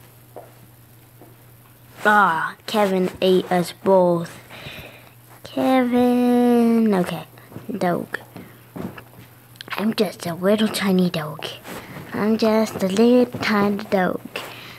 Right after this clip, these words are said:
No, Coyote Boy ate me. Okay. This game is way more interesting than that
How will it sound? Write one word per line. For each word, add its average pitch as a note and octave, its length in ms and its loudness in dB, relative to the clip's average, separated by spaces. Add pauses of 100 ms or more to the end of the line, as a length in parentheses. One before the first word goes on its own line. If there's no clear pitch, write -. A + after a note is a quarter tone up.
(260)
No, B3 1160 2
Coyote A3+ 540 2
Boy G#3+ 460 0 (160)
ate G#3+ 320 -4
me. G3+ 840 2 (420)
Okay. F#3 240 0 (1300)
This A#3+ 180 2
game F4 280 8
is F3+ 320 2
way C4+ 240 6
more A3 240 6
interesting F3+ 800 0
than F3 240 -2
that F3+ 340 -4